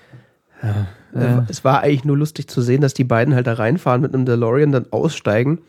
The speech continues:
Speaker 1: und außer so ein paar, zwei, drei Falten, die sie beide mehr bekriegt haben, eigentlich genauso aussehen wie im Film. <laughs> Also Mart-, äh, äh, Michael J. Fox, außer dass er halt ein bisschen so Zitterei hat, äh, sieht er ja noch genauso aus.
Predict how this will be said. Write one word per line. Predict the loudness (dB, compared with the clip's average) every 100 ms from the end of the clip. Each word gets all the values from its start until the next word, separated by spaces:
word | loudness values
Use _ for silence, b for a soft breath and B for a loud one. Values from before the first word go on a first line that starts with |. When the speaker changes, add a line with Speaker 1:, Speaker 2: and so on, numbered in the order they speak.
| b b b -6
Speaker 1:
und | -6 -6
außer | -8 -4 0
so | 0 -2 _ -8
ein | -6 -6
paar, | -4 -2 -4
zwei, | -4 0 2
drei | 2 0
Falten, | 2 0 0 0
die | -2
sie | -2
beide | 0 2 2
mehr | 2 2
bekriegt | 0 -2 -6 -4
haben, | -4 -4
eigentlich | -4
genauso | -2 2 4 4 4
aussehen | 2 2 2 0
wie | 2
im | 0
Film. | 2 0 0
<laughs> | -6 -20 -20 -20 -20 _ _ _ B B B B
Also | -4 -2
Mart-, | 2 0 0 -2
äh, | 0 2 2 2 2 2 4 2 0
äh, | -2
Michael | -4 -6 0 0 0 0
J. | 0 0
Fox, | -2 -2 -14 -12
außer | -4 -2 0
dass | 0
er | 2
halt | 2 0
ein | -2
bisschen | -2 -2 -2
so | 0 2 2 0 b b b b b b b b b _
Zitterei | -12 -6 -2 2 4 4
hat, | 2 -2 -8
äh, | -2 0 2 2 0 -2
sieht | -2 2
er | 4
ja |
noch | 2 2
genauso | 2 2 2 0
aus. | -2 -4